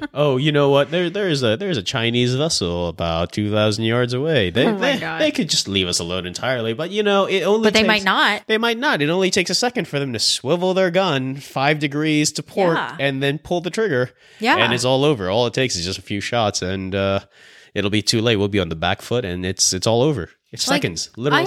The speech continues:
Speaker 2: already
Speaker 1: seconds.
Speaker 2: don't like, for example, I already don't like roller coasters, but I'll get on them. I'll get on them. But then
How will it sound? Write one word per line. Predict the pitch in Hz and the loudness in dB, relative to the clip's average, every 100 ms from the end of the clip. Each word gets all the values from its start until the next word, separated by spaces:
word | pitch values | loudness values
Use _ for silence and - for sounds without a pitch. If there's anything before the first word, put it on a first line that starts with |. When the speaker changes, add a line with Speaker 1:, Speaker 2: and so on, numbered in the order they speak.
| 440 | 0
Speaker 2:
already | 311 247 220 | 0 0 -2
Speaker 1:
seconds. | 190 | -2
Speaker 2:
don't | 190 185 - | -4 -4 -6
like, | 196 180 | -6 -6
for | - | -6
example, | 202 208 202 | -6 -4 -4
I | 208 269 | -2 0
already | 330 226 208 | 0 -2 -4
don't | 180 180 175 | -6 -8 -8
like | 175 170 | -12 -12
roller | 170 165 170 | -12 -10 -10
coasters, | 160 160 - 139 156 - _ _ _ _ - | -12 -12 -14 -16 -18 -20 _ _ _ _ 0
but | 262 | 2
I'll | 311 | 4
get | 381 | 4
on | 262 196 | 2 0
them. | 156 170 - _ _ _ 233 | -4 -14 -18 _ _ _ -2
I'll | |
get | 233 233 | 0 0
on | 180 | -2
them. | 170 202 - | -6 -10 -2
But | 208 | 0
then | 214 220 233 | 2 0 -4